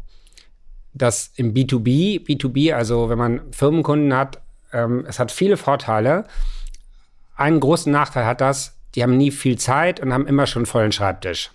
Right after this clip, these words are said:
Und leider sind, das kennen wir vielleicht von uns allen auch ein bisschen, ich kämpfe jeden Tag dagegen an,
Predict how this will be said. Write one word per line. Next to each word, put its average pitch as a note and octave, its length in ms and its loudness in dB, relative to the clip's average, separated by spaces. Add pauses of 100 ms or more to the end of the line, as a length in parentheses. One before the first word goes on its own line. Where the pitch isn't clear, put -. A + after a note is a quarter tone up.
(960)
Und B2 300 0 (680)
leider D#3+ 500 4
sind, C#3+ 420 0 (220)
das - 140 -8
kennen C#3+ 220 2
wir C3+ 80 2
vielleicht B2 200 -4
von C#3 160 -8
uns B2+ 220 -6
allen C3+ 580 0
auch A#2 160 -6
ein A2 120 -2
bisschen, C#3 400 0
ich - 200 -10
kämpfe B2 300 -2
jeden C3 340 2
Tag B2+ 360 -2
dagegen A#2 340 0
an, C#3+ 460 0